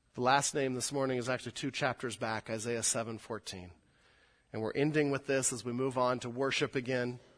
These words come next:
Emmanuel, which means God with us. Emmanuel, which means God with us.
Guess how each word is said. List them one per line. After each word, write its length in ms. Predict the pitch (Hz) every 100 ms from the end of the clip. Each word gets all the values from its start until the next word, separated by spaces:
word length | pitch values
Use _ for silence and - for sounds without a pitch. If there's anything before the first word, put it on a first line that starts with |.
| _ _ - _
Emmanuel, 760 | - 123 120 131 117 107 92 87 _ _ _ _ _ _ _
which 200 | - 117
means 220 | 127 104 -
God 300 | 107 113 110
with 200 | 98 80
us. 440 | 73 - - - _ _ _ _ _ _ _ _ _ _ _ _ _ _ _ -
Emmanuel, 840 | 117 117 135 131 113 101 95 95 - _ _ _ - -
which 180 | -
means 180 | 123 104
God 260 | - 104 98
with 220 | 98 92 -
us. 340 | - - -